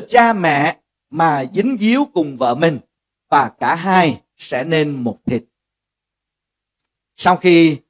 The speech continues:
người nam, người nữ lập gia đình rồi,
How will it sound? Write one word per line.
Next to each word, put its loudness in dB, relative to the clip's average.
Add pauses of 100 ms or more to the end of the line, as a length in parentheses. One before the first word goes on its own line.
(400)
người -4
nam, 0
người -4
nữ -2 (340)
lập -8
gia 2
đình -2
rồi, 2